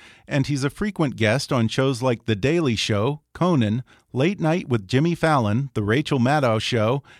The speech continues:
and Real Time with Bill Maher. He's a recipient of eighteen honorary doctorates, the nasa Distinguished Public Service Medal,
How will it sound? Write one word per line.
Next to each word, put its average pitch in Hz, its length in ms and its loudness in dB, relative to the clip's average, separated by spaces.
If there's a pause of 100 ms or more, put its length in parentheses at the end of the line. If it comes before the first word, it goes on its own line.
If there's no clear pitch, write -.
(140)
and 147 220 -2
Real 185 240 0
Time 156 360 0
with 135 220 -6
Bill 127 200 2
Maher. 113 560 -2 (340)
He's 120 200 -4
a 117 40 -2
recipient 160 560 0
of 127 220 0
eighteen 151 680 0
honorary 127 480 0
doctorates, 117 720 -2 (280)
the 113 100 0
nasa 151 440 0
Distinguished 143 720 -2
Public 135 340 -2
Service 147 420 -2
Medal, 104 400 -2